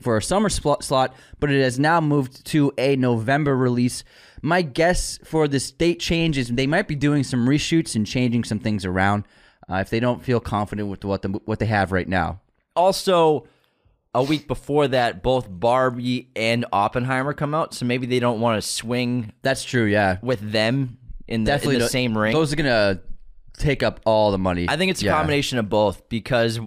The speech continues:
Speaker 2: they could just wait, like, two more weeks to put it out at
Speaker 1: Yeah.
Speaker 2: the end of July. So I'm guessing they're gonna do some reshoots, some rewrites, if they're gonna push it that far in advance, maybe some re-edits.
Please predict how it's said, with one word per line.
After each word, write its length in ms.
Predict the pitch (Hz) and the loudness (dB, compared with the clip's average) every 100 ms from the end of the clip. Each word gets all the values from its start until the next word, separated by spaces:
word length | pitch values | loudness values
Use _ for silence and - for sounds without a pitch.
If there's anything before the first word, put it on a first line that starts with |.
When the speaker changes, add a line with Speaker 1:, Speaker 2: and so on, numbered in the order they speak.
| _ 87 | _ -4
Speaker 2:
they 160 | 127 | -4
could 200 | 123 143 | -2 -4
just 140 | 120 101 | -4 -4
wait, 340 | 120 113 - | -4 -4 -6
like, 160 | 98 - | -8 -6
two 120 | 165 | -4
more 180 | 170 165 | 0 -2
weeks 200 | 165 - | -2 -8
to 80 | |
put 160 | - 156 | -6 -4
it 60 | 156 | -2
out 200 | 160 - - | -2 -4 -6
at 40 | |
Speaker 1:
Yeah. 40 | 85 | -4
Speaker 2:
the 60 | 104 | -4
end 100 | 117 | -4
of 60 | |
July. 400 | 113 117 113 117 - _ _ _ _ _ | -4 -2 0 -2 -6 _ _ _ _ _
So 220 | - 156 | -4 0
I'm 180 | 135 156 | 0 0
guessing 380 | 147 175 - 165 | 0 0 0 -2
they're 120 | 160 | 0
gonna 140 | 151 151 | -2 -2
do 120 | 147 | -4
some 200 | 156 143 | -2 -4
reshoots, 320 | 143 - 143 | -2 -2 -4
some 180 | - 127 | -4 -4
rewrites, 600 | 135 135 131 127 - - - _ _ | -2 0 0 0 -8 -12 -16 _ _
if 120 | 131 - | -6 -2
they're 100 | 127 | -2
gonna 140 | 127 | 0
push 200 | 127 - | -2 -4
it 140 | 85 101 | -6 -2
that 260 | 110 - | -4 -4
far 220 | - 113 | -2 0
in 60 | 110 | 0
advance, 300 | 98 110 113 120 | -2 -4 -2 -4
maybe 200 | 113 110 | -4 -4
some 220 | - 107 | -6 -4
re-edits. 720 | 113 110 104 127 139 - - | -4 -2 -2 -2 -6 -10 -10